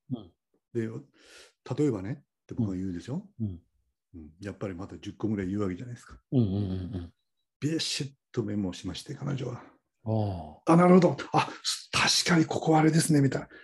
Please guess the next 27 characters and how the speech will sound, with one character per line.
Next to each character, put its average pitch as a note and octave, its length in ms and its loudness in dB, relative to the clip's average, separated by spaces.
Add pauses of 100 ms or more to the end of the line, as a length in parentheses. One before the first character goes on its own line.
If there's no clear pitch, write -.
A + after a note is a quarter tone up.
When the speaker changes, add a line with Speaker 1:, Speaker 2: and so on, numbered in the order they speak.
(120)
Speaker 2:
「あ、 A2 100 -2
Speaker 1:
う - 20 0
ん。 F2+ 120 -6 (220)
Speaker 2:
な C3+ 160 4
る F3+ 80 6
ほ F3+ 120 6
ど」 F#3+ 120 8
っ F3+ 80 -2 (100)
て A#2 60 4
ね、 G#2 140 6
ビ F2+ 180 0
ャ A#2+ 60 6
ッ - 140 -6
と G2 80 -2
メ G2 100 6
モ F2+ 140 4
し - 160 -4
ま F2+ 100 0
し - 180 -10
て、 C3 200 6
Speaker 1:
う - 20 2
ん、 - 40 -4
う - 40 -8 (280)
ん。 A2 40 -4
Speaker 2:
「お - 20 0
客 D#3 140 8
様、 - 300 6